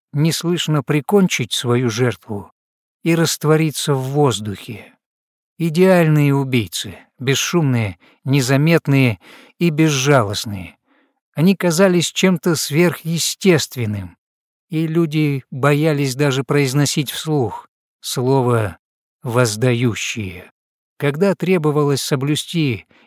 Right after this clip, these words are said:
инкогнито и при этом позаботиться о безопасности, невидимки были идеальным решением. Пожалуй, единственным их недостатком было —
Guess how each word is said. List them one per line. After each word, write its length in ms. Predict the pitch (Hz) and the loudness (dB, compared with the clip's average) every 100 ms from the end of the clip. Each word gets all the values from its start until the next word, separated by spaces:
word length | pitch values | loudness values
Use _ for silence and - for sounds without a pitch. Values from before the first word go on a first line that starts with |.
| - | -6
инкогнито 960 | 139 127 220 190 120 107 110 92 - _ _ _ _ - | -4 0 2 2 0 -2 -4 -8 -12 _ _ _ _ -4
и 80 | 151 | -4
при 220 | - 160 | 0 2
этом 280 | 165 139 123 | 2 2 0
позаботиться 760 | 135 123 143 147 131 120 135 | 0 0 2 2 0 -4 0
о 60 | 123 | 0
безопасности, 960 | 127 123 135 202 190 127 110 - 101 87 _ _ _ _ _ _ _ | 0 0 0 2 0 0 -2 -6 -10 -12 _ _ _ _ _ _ _
невидимки 840 | 139 165 180 196 180 220 196 185 165 | 0 2 4 2 4 4 4 0 0
были 480 | 127 185 170 151 - _ | 0 0 2 -2 -4 _
идеальным 720 | 180 170 160 156 143 135 131 | -4 0 2 4 2 2 0
решением. 720 | 123 120 - 104 90 90 - _ _ _ _ _ _ | 0 -2 -4 -6 -10 -16 -20 _ _ _ _ _ _
Пожалуй, 680 | - 175 175 180 165 151 175 | -2 0 2 2 0 -2 -4
единственным 760 | - 143 175 240 185 - 139 131 | -4 -2 2 2 2 0 0 2
их 240 | 147 127 | 2 0
недостатком 840 | 139 139 143 143 - 185 - 156 139 | 0 0 2 0 0 0 0 -2 0
было — 380 | 170 165 143 | 0 2 0